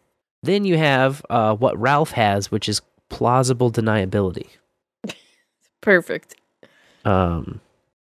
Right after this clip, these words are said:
Speaker 1: it would be implausible, though, to deny this next caller. Uh, oh, but first, a make good. I promised myself I would not forget.
Speaker 2: And I was
Speaker 1: Uh,
Speaker 2: gonna remind you,
Speaker 1: and therefore
Speaker 2: but
Speaker 1: I
Speaker 2: I didn't
Speaker 1: remembered.
Speaker 2: have to.
Speaker 1: Yes, remember we had a blank, uh,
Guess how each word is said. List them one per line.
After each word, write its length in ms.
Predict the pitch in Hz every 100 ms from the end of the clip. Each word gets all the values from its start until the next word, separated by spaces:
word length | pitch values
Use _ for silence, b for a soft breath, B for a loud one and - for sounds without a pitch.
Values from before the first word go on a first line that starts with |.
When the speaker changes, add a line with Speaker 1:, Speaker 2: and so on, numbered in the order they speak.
| _ 147
Speaker 1:
it 60 |
would 140 | 151 143
be 140 | 131
implausible, 760 | 196 220 170 131 120 113 113
though, 360 | 110 110 104 107 _ _ _ _ -
to 100 | 123
deny 300 | 113 110 107
this 160 | 101
next 220 | 110 98 -
caller. 340 | 69 - - _ _ _ _ _ _ _
Uh, 240 | 123 120 -
oh, 220 | 233 180
but 180 | 127 -
first, 380 | - 202 - - -
a 60 | 151
make 240 | 190 185
good. 280 | 143 113 101
I 100 | 127
promised 360 | - 165 165 -
myself 320 | 131 131 123
I 40 |
would 160 | 113 113
not 180 | 135 117
forget. 380 | 113 117 135 - _ _ _ _ _ _ _ -
Speaker 2:
And 80 | 175
I 100 | 202
was 100 | 190
Speaker 1:
Uh, 40 |
Speaker 2:
gonna 220 | 214 226
remind 380 | 214 208 185 170
you, 180 | 147 165 -
Speaker 1:
and 100 | 120
therefore 260 | 127 135 -
Speaker 2:
but 20 |
Speaker 1:
I 40 | 107
Speaker 2:
I 20 |
didn't 160 | 175 143
Speaker 1:
remembered. 120 | 101 104
Speaker 2:
have 160 | -
to. 160 | - 82 _ _ _ _ -
Speaker 1:
Yes, 260 | 127 107
remember 260 | 131 170 170
we 120 | 151
had 100 | 151
a 60 | 131
blank, 560 | 98 127 139 147 - _ -
uh, 400 | 113 104 101